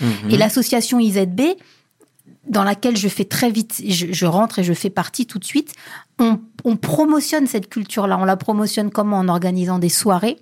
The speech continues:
Speaker 1: Ok.
Speaker 2: en organisant des concerts, puisque on, on, on produit vraiment les tout premiers concerts de rap français
Speaker 1: Mm.
Speaker 2: sur Paris.
Speaker 1: Ça
Speaker 2: On est en
Speaker 1: vient de
Speaker 2: mille neuf cent quatre-vingt-neuf à ce moment-là. À l'Élysée-Montmartre.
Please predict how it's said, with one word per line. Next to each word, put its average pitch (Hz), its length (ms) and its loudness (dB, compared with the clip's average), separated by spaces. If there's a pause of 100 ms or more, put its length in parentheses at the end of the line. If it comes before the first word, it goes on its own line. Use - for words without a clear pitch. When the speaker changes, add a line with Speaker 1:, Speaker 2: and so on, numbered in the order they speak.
Speaker 1:
Ok. 101 240 -6
Speaker 2:
en 113 260 2
organisant 185 540 2
des 175 100 -4
concerts, 247 720 0
puisque - 320 -6 (460)
on, 180 260 0
on, 185 220 -2
on 180 40 2
produit 247 720 0
vraiment 190 420 2
les 185 120 0
tout - 160 -12
premiers 214 320 0
concerts 190 420 -2
de 165 100 -2
rap 165 200 -2
français 180 500 -4
Speaker 1:
Mm. 127 100 -12 (180)
Speaker 2:
sur - 380 -4
Paris. 185 400 0 (360)
Speaker 1:
Ça 170 100 -2
Speaker 2:
On 175 80 4
est 180 40 4
en 170 60 4
Speaker 1:
vient 170 60 4
de 185 60 6
Speaker 2:
mille 220 120 6
neuf 220 140 2
cent 196 140 -2
quatre-vingt-neuf 180 640 0
à 165 60 -2
ce - 140 -4
moment-là. 170 400 0 (920)
À 190 120 2
l'Élysée-Montmartre. 180 800 2